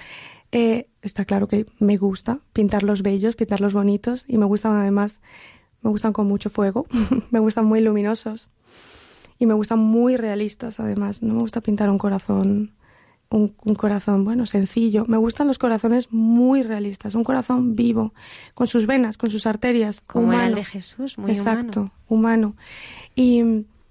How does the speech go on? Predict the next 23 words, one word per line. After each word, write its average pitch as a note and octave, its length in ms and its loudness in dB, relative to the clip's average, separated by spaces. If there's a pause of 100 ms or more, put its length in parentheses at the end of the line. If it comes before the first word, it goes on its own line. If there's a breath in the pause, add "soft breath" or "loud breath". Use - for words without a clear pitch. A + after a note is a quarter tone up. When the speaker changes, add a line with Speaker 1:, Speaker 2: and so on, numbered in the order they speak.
(200)
Speaker 1:
pero A#3+ 220 0
no B3+ 260 2
obstante, C#4 480 -4 (680)
un C#4+ 120 2
garabatito D#4 640 0 (400)
también A#3+ 240 2
me B3 80 4
sirve, A3+ 380 -4 (580)
porque A#3+ 240 -2
es A3+ 80 -4
pensando A3+ 400 0
en G#3 80 2
él. G3+ 220 -2 (240 soft breath)
Un C4 80 0
puntito E4+ 420 2
también A#3 240 0
me A3+ 80 0
sirve, G#3+ 320 -4 (100)
porque A3+ 220 -4
es G#3+ 60 -6
pensando A3 400 2
en G#3 80 4
él. G3+ 160 -2